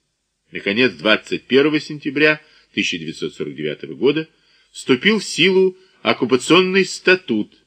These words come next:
и таким образом подготавливавшийся длительное время западными оккупационными державами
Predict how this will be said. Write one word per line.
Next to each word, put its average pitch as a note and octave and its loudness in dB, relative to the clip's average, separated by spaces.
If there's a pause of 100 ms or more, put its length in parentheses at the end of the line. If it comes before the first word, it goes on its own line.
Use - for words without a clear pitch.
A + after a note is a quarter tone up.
(540)
и G2+ -2
таким B2+ 2
образом F#3 4 (420)
подготавливавшийся A#2 2
длительное G#2 -2
время F#2 0 (160)
западными E2 -2
оккупационными F2+ -6
державами E2 -2